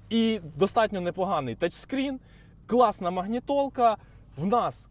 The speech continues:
клімат-контроль двохзонний, але мені не подобається, що у Форда,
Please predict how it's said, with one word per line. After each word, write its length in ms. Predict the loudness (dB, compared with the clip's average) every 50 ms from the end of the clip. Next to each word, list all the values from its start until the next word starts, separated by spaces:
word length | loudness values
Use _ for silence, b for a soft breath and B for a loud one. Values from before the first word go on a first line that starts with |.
| -12 -2
клімат-контроль 960 | 0 2 4 4 2 2 0 -2 -4 -4 -4 -4 -4 -2 0 0 0 0 0
двохзонний, 1000 | -2 -4 0 2 2 2 2 2 0 2 2 2 2 0 -2 -6 -8 -10 -12 -14 -6
але 440 | 2 4 6 6 6 4 4 2 -2
мені 340 | -6 -4 -2 0 0 2 2
не 400 | 2 2 2 2 2 0 -2 -4 -8
подобається, 600 | -8 -6 -4 -2 -4 -4 -2 -4 -8 -8 -8 -10
що 180 | -6 -4 -2
у 120 | -2 -2 -4
Форда, 480 | -4 -4 -4 -2 -2 0 0 0 0